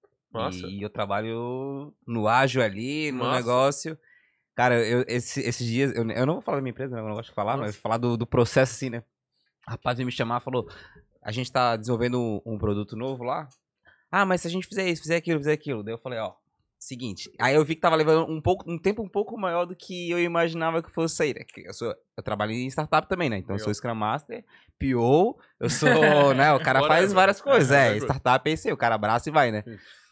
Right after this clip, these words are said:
Speaker 2: Falei, "Cara, vamos entregar um produto, realmente um produto mínimo viável, e assim, ó,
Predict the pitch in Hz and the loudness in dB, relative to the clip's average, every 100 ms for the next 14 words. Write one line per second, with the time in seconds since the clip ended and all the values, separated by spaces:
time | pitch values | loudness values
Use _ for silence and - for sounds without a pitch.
0 | _ _ 160 160 160 110 98 _ _ _ | _ _ 2 4 2 2 -2 _ _ _
1 | _ 117 110 151 233 262 190 131 113 95 | _ -2 4 4 4 0 0 2 2 0
2 | - _ _ _ - 131 135 127 113 143 | -4 _ _ _ -4 0 4 4 4 2
3 | 139 143 120 113 160 175 156 - 156 143 | 2 0 0 4 4 4 2 2 0 2
4 | 135 147 156 143 135 123 120 104 117 151 | 2 2 0 0 0 -2 -4 2 4 4
5 | 147 110 92 - _ _ 135 139 156 - | 2 -2 -4 -12 _ _ 0 4 6 4